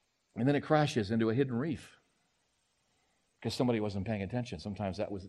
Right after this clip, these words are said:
that's me. I'm not paying attention. We know what we're looking for, what we're longing for, but where do we find it? We find it in Christ. You can go all around the world. You can look at all other possible solutions and consider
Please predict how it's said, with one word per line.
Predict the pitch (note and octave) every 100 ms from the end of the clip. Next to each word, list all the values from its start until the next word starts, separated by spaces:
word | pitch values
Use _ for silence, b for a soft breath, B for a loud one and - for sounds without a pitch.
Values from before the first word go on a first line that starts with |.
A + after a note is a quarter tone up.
| -
that's | F#2+ F#2
me. | G2 D3 D#2+ -
I'm | A#2+ D3+
not | E2
paying | E2 C#2
attention. | C2+ D2 - _ _ _ _ _ _ _ _ _ _ _ _ _ _ _ _ _ _ -
We | F3+
know | B3+
what | D4+ G3
we're | F#3+
looking | B3 A#3+ F#3+
for, | G3 F#3
what | E3+
we're | F3
longing | E3+ A3+ G3
for, | D#3+ D#3
but | D3+ D3
where | E3+
do |
we | D3 C#3
find | D#3 C#3+ C3
it? | F2 - -
We | G2+
find | - A2+ G#2
it |
in | A2 A2+
Christ. | G3 - - _ _ _ _ _ _ _ _ _ _ _ _ _ _ _ _ _ -
You | A3+
can | G3+
go | F3
all | E3+
around | F#3 F#3
the | F#3+
world. | G#3 C#3+ C#3
You |
can | E3+ F3
look | F3+
at | -
all | E3 G#3
other | G#3 F#3+
possible | F#3 - F#3+ - F#3+ E3+
solutions | - F3 F3+ - D3+ C3
and | D#3 D3+
consider | D#3 G3+ F#3